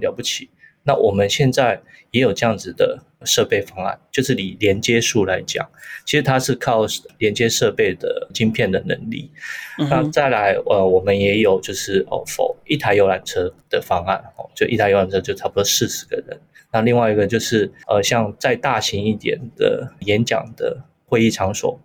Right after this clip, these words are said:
Speaker 1: 比如说它是一百人的方案，对不对？所以你也要可以一对一百人。那
Speaker 2: 嗯哼。
Speaker 1: 以现在来讲的话，我们又回到五G的部分，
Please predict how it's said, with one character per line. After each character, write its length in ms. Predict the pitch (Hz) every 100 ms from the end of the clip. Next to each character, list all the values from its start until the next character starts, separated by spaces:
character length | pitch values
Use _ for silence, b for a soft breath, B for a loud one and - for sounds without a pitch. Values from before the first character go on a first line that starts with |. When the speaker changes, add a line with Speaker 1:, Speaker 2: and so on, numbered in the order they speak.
| _
Speaker 1:
比 120 | - 104
如 60 |
说 80 | 107
它 80 | 104
是 200 | 117 - _
一 120 | - 156
百 280 | - 87
人 240 | 90 90 87
的 80 | 98
方 240 | - 87
案， 200 | 104 95 - _ -
对 80 |
不 60 | -
对？ 100 | 113 B B B -
所 120 | 104
以 140 | 104 - -
你 140 | 104 98
也 100 | 98
要 120 | 101
可 140 | -
以 140 | 101 92 -
一 140 | 107
对 200 | - 101
一 140 | 98
百 200 | 92 - -
人。 160 | - - B B B -
那 300 | 127 117 175
Speaker 2:
嗯 100 | 170
哼。 80 | - _ _ _
Speaker 1:
以 200 | 113 101
现 320 | - - 135
在 200 | 127 113
来 80 | 107
讲 160 | 107 104
的 40 |
话， 220 | 117 110
我 120 | 101 95
们 380 | 95 92 98 - _ _ _ 135
又 140 | 123
回 120 | 107
到 140 | 127 -
五 160 | 101
G 200 | 95 117
的 100 | 110
部 180 | 98 107
分， 220 | 95 113